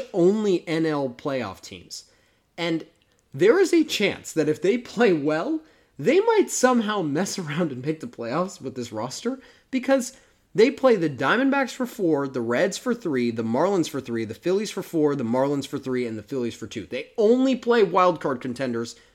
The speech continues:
from September twelfth, sorry, September eleventh to the end of the season. That's it. So they have a chance. The problem is, before that,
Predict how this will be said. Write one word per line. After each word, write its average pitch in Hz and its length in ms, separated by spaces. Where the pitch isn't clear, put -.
from 160 440
September 254 880
twelfth, 110 600
sorry, 226 220
September 226 320
eleventh 220 540
to 202 60
the 202 140
end 185 100
of 165 60
the 147 60
season. 143 300
That's 160 220
it. - 200
So 214 360
they 185 120
have 285 200
a 370 40
chance. 170 340
The 190 80
problem 269 420
is, 170 180
before 220 600
that, 98 260